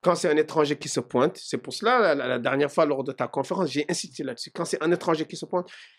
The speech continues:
les frères, ils sont au garde à vous. Quand c'est un Chinois qui leur donne un ordre, je vous le jure, ils viennent à l'heure. Mais quand c'est toi, frère, tu vas venir demain investir,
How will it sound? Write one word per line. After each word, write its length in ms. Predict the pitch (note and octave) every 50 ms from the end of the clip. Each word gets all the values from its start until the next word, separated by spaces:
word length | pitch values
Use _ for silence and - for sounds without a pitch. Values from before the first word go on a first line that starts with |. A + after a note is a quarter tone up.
| _ _
les 140 | - C3 C#3+
frères, 360 | - - - - G#3 G3+ E3+
ils 100 | D3+ D3+
sont 160 | E3 - - A#3+
au 140 | F#3+ F3+
garde 300 | E3 C#3 - F#3+ F3+ E3+
à 80 | G#3+ G3
vous. 200 | E3+ D#3 C#3+ - - _ _ _ _ _ - - - - _ _
Quand 100 | - -
c'est 180 | E3+ - - D#3
un 40 | D3+
Chinois 440 | D#3 - - - A#3+ A#3 G#3+ G3 F3
qui 120 | - D#3+
leur 160 | D3+ C#3+ C#3
donne 120 | C3+ D3 D#3
un 140 | D#3+ F3
ordre, 240 | F3+ G3 F#3 F3+ - - - _ _
je 140 | - C#3 E3+
vous 160 | E3+ E3+ F#3+
le 120 | F3+ D#3+
jure, 200 | C#3 C3 F3 F3+
ils 120 | E3+ D3+ C3+
viennent 220 | C3+ E3 E3 D#3
à 100 | - C3
l'heure. 360 | C3 C#3+ F#3 G3+ E3 C#3 - - _ _ _ _ _ _ _ _ _
Mais 120 | A#2+ A#2+
quand 180 | - - A#3+ A#3
c'est 200 | A3+ - D#3+ C#3
toi, 240 | - - A3 A3 F3+
frère, 320 | - - - F3+ D3 -
tu 80 | - D3
vas 80 | D3
venir 280 | C3+ C3 E3+ G#3+ G#3 E3
demain 240 | C#3+ E3 D#3+ D#3+ D#3
investir, 540 | D#3+ D#3 C#3+ D3 D3 - - - G3+ G3 G3